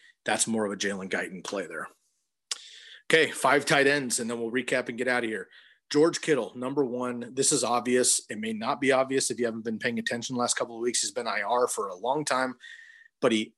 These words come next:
does have a chance to come back and play against Arizona. Fifth fewest fantasy points against tight ends. Doesn't matter.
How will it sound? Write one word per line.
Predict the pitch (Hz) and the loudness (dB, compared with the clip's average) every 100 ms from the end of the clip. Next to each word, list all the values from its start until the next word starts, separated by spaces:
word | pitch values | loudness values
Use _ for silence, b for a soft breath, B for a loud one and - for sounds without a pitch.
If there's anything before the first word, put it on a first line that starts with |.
| - | 4
does | 143 | 4
have | 156 165 | 6 4
a | |
chance | 156 139 131 | 4 2 2
to | 151 | 0
come | - 127 | 0 2
back | 123 120 | 2 2
and | 113 | -2
play | 127 120 | 0 0
against | 113 110 | 0 0
Arizona. | 113 107 98 131 139 135 139 - | 2 2 2 2 2 0 -2 2
Fifth | 151 151 151 | 2 2 -2
fewest | 147 135 135 - | 0 2 2 0
fantasy | 131 127 117 120 | -2 -2 -4 -6
points | 127 117 | -6 -6
against | - 110 - | -6 -6 -4
tight | 117 | -4
ends. | 113 110 | -6 -8
Doesn't | - 123 139 127 | 0 2 2 0
matter. | 110 107 101 | -4 -4 -6